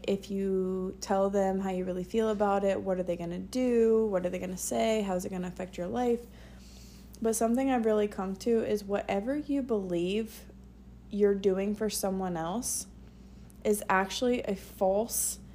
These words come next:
sense of security and reality if it's not true, if it's not in alignment with how you actually feel. For example, if you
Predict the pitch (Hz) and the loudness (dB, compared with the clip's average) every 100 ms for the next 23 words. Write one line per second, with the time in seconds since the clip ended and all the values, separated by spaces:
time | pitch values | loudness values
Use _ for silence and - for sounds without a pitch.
0 | - - - - - 196 208 - 196 - | -20 -20 -8 -4 0 0 0 -2 -4 -4
1 | 196 190 202 190 196 196 185 180 170 196 | -6 -4 -2 0 0 0 0 0 2 2
2 | 214 233 - 196 196 233 233 202 190 180 | 2 0 0 0 2 0 0 -2 2 2
3 | 185 220 - - - - - - - - | 2 0 -4 -10 -12 -18 -20 -14 -6 0
4 | 196 - 190 - - - - - - 202 | 0 0 -4 -10 -16 -20 -20 -20 -10 -2
5 | 208 202 208 202 214 214 - 214 202 196 | 0 0 0 2 2 0 -2 0 2 2
6 | 196 202 190 190 190 - - 196 190 196 | 2 0 0 -2 -4 -8 -4 2 4 4
7 | - 180 180 - 180 - 175 - - - | 2 0 -2 -4 -6 -6 -6 -6 -8 -14
8 | - - - 220 208 208 202 190 180 - | -18 -18 4 6 8 6 6 2 0 0
9 | 190 190 - - - - - 202 196 214 | 0 -2 -6 -16 -18 -18 -10 -4 0 4
10 | 214 208 214 | 4 4 2